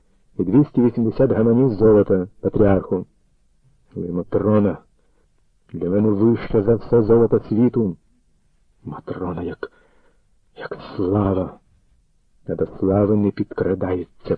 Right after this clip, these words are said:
поповзом. Її не купують за золото й коштовності. Перед нею не запобігають, з нею не йдуть під вінець, ждучи благословен чиїхось. Її завойовують,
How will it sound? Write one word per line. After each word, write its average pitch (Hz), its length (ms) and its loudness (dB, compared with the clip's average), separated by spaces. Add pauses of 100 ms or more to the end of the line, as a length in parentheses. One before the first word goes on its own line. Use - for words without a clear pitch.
поповзом. 85 680 -4 (880)
Її 95 340 0
не 101 100 0
купують 101 600 0
за 101 100 2
золото 101 360 -2
й 90 60 -2
коштовності. - 920 -8 (840)
Перед 92 320 0
нею 113 340 4
не 113 240 4
запобігають, 113 1120 0 (840)
з - 240 -16
нею 98 460 2
не 98 200 0
йдуть 98 540 -4
під 101 160 -2
вінець, 104 680 -2 (420)
ждучи 90 500 -2
благословен 104 800 2
чиїхось. - 760 0 (840)
Її 87 380 -6
завойовують, 95 1120 -2